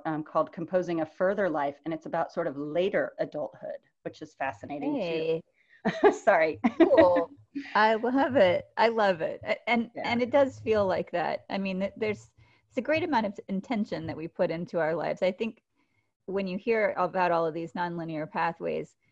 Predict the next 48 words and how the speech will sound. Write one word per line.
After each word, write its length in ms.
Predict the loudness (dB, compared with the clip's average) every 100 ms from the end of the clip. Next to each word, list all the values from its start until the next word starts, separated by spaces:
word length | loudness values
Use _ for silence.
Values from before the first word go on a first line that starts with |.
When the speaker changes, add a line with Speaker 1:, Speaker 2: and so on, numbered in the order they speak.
| _ -10
Speaker 2:
it, 160 | -8 0
it's 220 | -2 0
not 240 | -2 -2 -2
that 140 | -6
people 280 | -6 -6 -4
were 140 | -4
just 180 | -4 -8
kind 220 | -8 -6
of 100 | -4
bouncing 500 | -4 -4 -4 -10 -12
around. 480 | -8 -6 -6 -8 -12 -8
It's 180 | -8 -4
that 200 | -4 -2
they 140 | -4
sort 260 | -2 -2 -2
of, 140 | -4 -8 _
you 120 | -10
know, 140 | -8 -4
they 120 | -6
found 420 | -4 -2 0 -2
one 280 | -2 -4 -6
thing 340 | -8 -10 -10
somehow, 760 | -10 -10 -10 -8 -6 -6 -8 -8
and 260 | -8 -8 -8
then 180 | -8 -6
that 200 | -6 -2
led 180 | -2 -2
them 120 | -6
to 120 | -6
find 260 | -6 -6 -6
something 440 | -10 -12 -10 -12
new. 200 | -10 -4 -2
Speaker 1:
Mm-hmm. 260 | 0 0
Speaker 2:
And, 140 | -2 -12 -18 -16
you 140 | -12
know, 60 | -8
maybe 260 | -6 -4 0
that 260 | 0 -2
thing 520 | -4 -6 -4 -6 -8 -10 _ -20 _ _ -6
wasn't 420 | -2 0 0 -4 -12 -6
what 180 | -4 0
they 120 | 0
wanted, 460 | 2 2 4 2 2
and 180 | -2
so 120 | -2 -2
they 100 | -2
sort 180 | -4
of 120 | -6